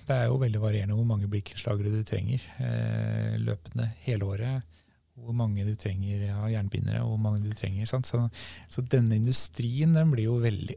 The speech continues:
endret. Spillereglene i den vil jo bli, eh, veldig forandret i, i forhold til hva slags fleksibilitet du har på flytting av arbeidskraft.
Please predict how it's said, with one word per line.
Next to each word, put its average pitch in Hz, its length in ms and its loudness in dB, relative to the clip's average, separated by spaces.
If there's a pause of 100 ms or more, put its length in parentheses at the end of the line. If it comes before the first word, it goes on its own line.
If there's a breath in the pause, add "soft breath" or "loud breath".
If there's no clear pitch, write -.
endret. 110 440 0
Spillereglene 104 680 -2
i 104 120 0
den 113 240 2
vil 101 160 0
jo 104 80 0
bli, 104 200 0 (920)
eh, - 380 -6
veldig 104 340 0
forandret 90 580 -2 (200)
i, 101 380 -2 (240)
i 104 120 -8
forhold 90 300 -2
til 95 360 -6 (920 loud breath)
hva - 140 -8
slags - 420 0 (420)
fleksibilitet 120 800 0
du 120 100 -2
har 101 160 0
på - 140 -6
flytting 101 400 -4
av 98 100 0
arbeidskraft. - 560 -8